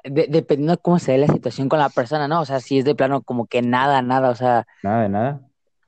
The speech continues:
Speaker 1: nada de su parte o algo así, de cierta manera, y yo me empiezo como a, a no a des-, bueno, sí, como a desesperar, a decir, no, pues esto como que ya no,
Speaker 2: Sí, sí, sí.
Speaker 1: y ya yo me empiezo a decir de, no, pues ya no,
Speaker 2: Es que aparte eres
Speaker 1: pues ya no.
Speaker 2: realista, güey.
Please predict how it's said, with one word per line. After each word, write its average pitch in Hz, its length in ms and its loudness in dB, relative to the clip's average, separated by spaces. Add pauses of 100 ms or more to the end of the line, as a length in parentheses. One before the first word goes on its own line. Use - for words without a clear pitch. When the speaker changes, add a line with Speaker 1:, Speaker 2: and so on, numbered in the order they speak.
Speaker 1:
nada 170 320 2
de 165 120 2
su 165 180 -2
parte 143 480 0
o 139 80 4
algo 156 200 0
así, 170 300 -6
de 156 140 0
cierta 147 240 -2
manera, 143 260 -4
y 143 100 -2
yo 139 120 2
me 147 80 2
empiezo 139 320 -4
como 117 420 -4
a, - 60 -8 (320)
a 120 160 0
no 139 180 0
a 165 100 2
des-, 165 200 -4 (300)
bueno, 185 180 -2
sí, 196 160 -4
como 170 220 0
a - 20 2
desesperar, 127 520 0
a 143 40 4
decir, 135 300 -2
no, 175 180 -4
pues 147 160 -2
esto 151 160 -2
como 127 240 -4
que 131 100 0
ya 127 140 2
no, 151 240 0 (160)
Speaker 2:
Sí, 175 180 -2
sí, 147 140 -6
sí. 147 80 -8
Speaker 1:
y 123 80 -4
ya 131 100 2
yo 135 240 2
me 131 120 0
empiezo 127 260 0
a 135 40 -2
decir 120 200 0
de, 120 160 2
no, 131 180 0
pues 127 160 -2
ya 127 120 2
no, 147 220 0
Speaker 2:
Es 135 140 -4
que 175 60 2
aparte 147 280 -2
eres 151 100 -2 (100)
Speaker 1:
pues 123 140 -2
ya 110 120 0
no. 170 240 2
Speaker 2:
realista, 110 80 0
güey. 95 220 -6